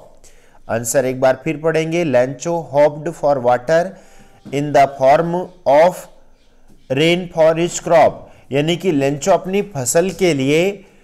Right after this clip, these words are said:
वर्षा के रूप में पानी की आशा कर रहा था। किसकी आशा कर रहा था वह?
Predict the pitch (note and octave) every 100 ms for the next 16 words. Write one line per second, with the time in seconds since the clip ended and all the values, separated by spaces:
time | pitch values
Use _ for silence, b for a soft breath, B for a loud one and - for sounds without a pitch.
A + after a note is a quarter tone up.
0 | b - A#2 C3+ C#3 - F#3+ F#3+ F#3 D3+
1 | D3+ D#3+ F#3 F#3 C3+ C3 D3+ F3 F#3 F#3
2 | E3 F#3 D#3+ D3 C3+ G#2+ A2+ G#2+ C#3+ C#3+
3 | - E3 E3 E3 D#3+ D#3+ D#3+ D#3+ D#3+ D#3
4 | G#3